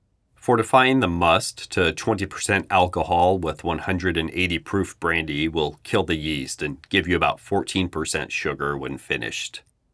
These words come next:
Three gallons juice to one gallon brandy is the approximate mixture. I've seen others say two-thirds wine to one-third brandy was a common blend also.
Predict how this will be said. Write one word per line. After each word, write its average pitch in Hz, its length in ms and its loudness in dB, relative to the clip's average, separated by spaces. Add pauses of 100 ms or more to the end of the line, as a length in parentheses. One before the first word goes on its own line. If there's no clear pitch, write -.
(420)
Three 123 220 6
gallons 110 420 6
juice 110 400 4
to 92 140 -2
one 90 260 2
gallon 82 380 2
brandy 76 540 -2
is 67 200 -8
the 71 240 -6
approximate 71 720 -2
mixture. 67 680 -8 (840)
I've 131 100 -6
seen 202 200 2
others 156 260 4
say 127 160 4
two-thirds 110 560 4
wine 87 440 2
to 90 120 0
one-third 85 560 2
brandy 73 400 -2
was 71 180 -6
a 67 140 -4
common 76 460 -2
blend 71 340 -4
also. - 540 -4